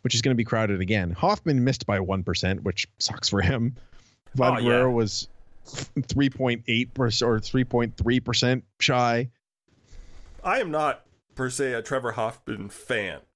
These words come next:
Speaker 2: I never really watched baseball it, w-, when he was at his peak. Um, eh,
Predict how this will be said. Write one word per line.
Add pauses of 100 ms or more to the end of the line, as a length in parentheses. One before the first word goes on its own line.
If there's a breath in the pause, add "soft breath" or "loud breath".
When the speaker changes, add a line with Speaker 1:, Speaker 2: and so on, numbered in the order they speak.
(1200)
Speaker 2:
I
never
really
watched
baseball (500)
it,
w-,
when
he
was
at
his
peak. (140)
Um, (220)
eh,